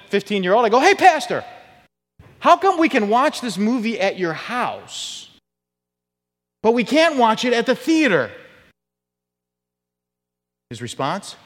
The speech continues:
"Oh, it's the theater. It's the theater.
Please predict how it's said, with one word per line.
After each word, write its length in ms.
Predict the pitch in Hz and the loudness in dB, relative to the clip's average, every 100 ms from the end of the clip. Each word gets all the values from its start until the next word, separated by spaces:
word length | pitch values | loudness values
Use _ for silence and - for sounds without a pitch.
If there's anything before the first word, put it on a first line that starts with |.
| _ _ _ _ _ - | _ _ _ _ _ -4
"Oh, 560 | 143 156 143 117 113 - - _ _ - | 2 2 2 0 -6 -20 -20 _ _ -10
it's 200 | 147 - | -10 -10
the 160 | - 120 | -10 -12
theater. 640 | _ - 123 123 104 98 - - _ _ _ _ _ _ _ _ - 220 - 240 - - 226 - - _ _ _ _ _ - _ _ _ _ | _ -12 -8 -8 -8 -12 -18 -20 _ _ _ _ _ _ _ _ -20 -20 -20 -20 -20 -20 -20 -20 -20 _ _ _ _ _ -20 _ _ _ _
It's 100 | - | -10
the 120 | 139 | -10
theater. 500 | - - 139 151 110 | -8 -6 -2 -2 -2